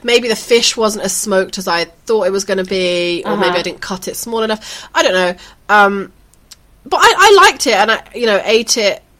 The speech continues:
Speaker 1: It, it tasted nice a second day and a sec-, you know, a-, afterwards.
Speaker 2: Yes.
Speaker 1: Um, 'cause once they've kind of, it's kind of sat for a while. Um, I thought there was gonna be too much cream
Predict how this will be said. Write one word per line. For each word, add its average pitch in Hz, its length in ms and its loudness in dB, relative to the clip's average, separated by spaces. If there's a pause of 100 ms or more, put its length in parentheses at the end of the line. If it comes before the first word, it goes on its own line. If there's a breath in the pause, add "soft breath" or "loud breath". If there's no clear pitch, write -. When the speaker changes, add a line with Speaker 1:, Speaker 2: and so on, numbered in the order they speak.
(220)
Speaker 1:
It, - 140 -12
it 277 140 -4
tasted 339 380 -2
nice 214 460 -2 (380)
a 190 60 -6
second 202 400 -6
day 185 160 -2
and 180 80 -6
a 185 40 -8
sec-, 180 340 -10
you 190 100 -8
know, 147 240 -8 (200)
a-, 127 180 -14
afterwards. 196 680 -6
Speaker 2:
Yes. 185 220 2
Speaker 1:
Um, 170 340 -4 (140)
'cause 185 220 -8
once 170 240 -6
they've 185 160 -6
kind 190 160 -10
of, 180 140 -12 (240)
it's 185 140 -10
kind 196 140 -10
of - 60 -10
sat - 320 -6
for 202 100 -10
a 190 60 -4
while. 196 520 0 (380 loud breath)
Um, 175 560 0 (380)
I 247 180 2
thought 277 300 -2
there 277 80 0
was 277 100 -6
gonna 262 140 -4
be 220 120 -6
too 220 320 -6
much 185 440 -4
cream 247 640 -6